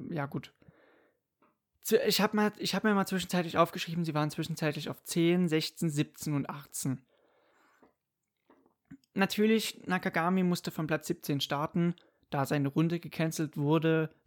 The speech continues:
da er die, äh, Track Limits überschritten hatte. Cal Crutchlow ist noch verletzt.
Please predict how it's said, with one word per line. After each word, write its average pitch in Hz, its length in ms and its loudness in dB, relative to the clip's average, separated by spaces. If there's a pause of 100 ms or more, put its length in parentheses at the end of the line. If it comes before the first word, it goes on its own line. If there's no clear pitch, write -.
da 139 180 4
er 143 160 4
die, 135 400 0 (640)
äh, 131 300 0
Track - 220 0
Limits 185 220 2
überschritten 170 460 -2
hatte. 156 260 0
Cal - 200 -10
Crutchlow - 400 -4
ist 143 100 -4
noch 135 100 -6
verletzt. - 560 -2